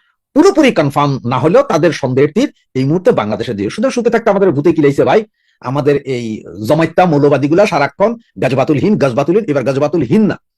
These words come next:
এবার গাজবাতুল তোদের জঙ্গিবাদী, তোদের পাছা দিয়া ভরবে। এটাই তোরা এখন প্রমাণ করে দিলি যে বাংলাদেশও একটা জঙ্গিবাদী দেশ। আর এটা যদি হয়, আর এখন যদি মারতে আসে না, ওই তোদের পাকিস্তানি বাপ আর তোদের বাঁচাইতে আসবে না।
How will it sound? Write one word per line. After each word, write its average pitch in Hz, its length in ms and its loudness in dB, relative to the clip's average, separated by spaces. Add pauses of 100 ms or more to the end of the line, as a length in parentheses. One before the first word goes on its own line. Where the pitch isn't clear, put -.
(340)
এবার 131 280 -6
গাজবাতুল 160 520 0
তোদের 175 320 2 (460)
জঙ্গিবাদী, 165 400 2
তোদের 175 200 -6
পাছা 131 240 -6
দিয়া 110 160 -2
ভরবে। - 260 -14 (360)
এটাই 190 360 2 (500)
তোরা 143 160 2
এখন 233 220 -2 (560)
প্রমাণ 175 240 2
করে 143 140 0
দিলি 95 180 -8 (180)
যে 104 100 -6
বাংলাদেশও 139 480 0
একটা - 220 -2
জঙ্গিবাদী 107 400 -2
দেশ। - 320 -16
আর 110 160 -6
এটা 156 180 2
যদি 240 180 4
হয়, 170 180 4 (180)
আর - 120 -6
এখন 202 200 2
যদি 240 140 2
মারতে 147 340 0
আসে 202 180 0
না, 254 160 -2 (160)
ওই 117 80 -10
তোদের 135 200 -4
পাকিস্তানি 202 460 0
বাপ 117 240 -2
আর 107 160 -4
তোদের - 180 -2
বাঁচাইতে - 340 -10
আসবে - 220 -14
না। - 80 -20